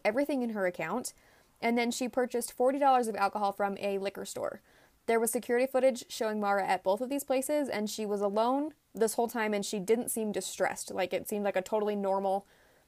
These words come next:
trip to the A T M, trip to the liquor store. Forty dollars is kind of a lot of alcohol,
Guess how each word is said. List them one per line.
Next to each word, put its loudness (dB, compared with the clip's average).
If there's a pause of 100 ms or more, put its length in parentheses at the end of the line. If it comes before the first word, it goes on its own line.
(220)
trip 0
to -4
the 2
A 4
T -2
M, 2
trip 0
to 0
the 0
liquor -4
store. -2 (640)
Forty 2
dollars 6
is 2
kind -2
of 2
a 4
lot 4
of 2
alcohol, 4